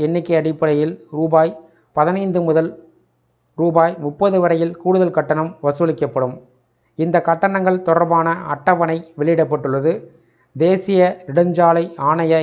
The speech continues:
இணையதளத்தில் கட்டண விவரங்களை தெரிந்து கொள்ளலாம். சென்னையை அடுத்த பரனூர் சுங்கச்சாவடியில் ஐந்து ரூபாய் முதல் இருபத்தைந்து ரூபாய் வரை கட்டணம் உயர்த்தப்பட்டுள்ளது. இந்த சுங்கச்சாவடியில்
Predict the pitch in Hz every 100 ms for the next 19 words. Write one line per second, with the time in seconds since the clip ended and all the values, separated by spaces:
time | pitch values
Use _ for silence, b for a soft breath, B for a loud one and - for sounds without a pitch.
0 | 151 165 165 160 143 156 156 151 147 180
1 | 165 151 160 156 147 151 180 - 170 170
2 | 143 135 127 131 - _ 117 _ _ _
3 | - 165 180 196 190 175 147 165 - 160
4 | - - 147 175 175 170 165 160 165 165
5 | 151 147 147 156 - 143 175 180 175 165
6 | 170 156 151 151 - b b b - 175
7 | 185 190 180 170 165 170 170 160 151 160
8 | 151 156 160 165 147 156 156 139 135 127
9 | 117 123 - _ _ _ _ _ _ _
10 | _ _ _ _ _ _ _ _ _ 160
11 | 185 185 185 - 170 180 190 190 175 165
12 | 165 170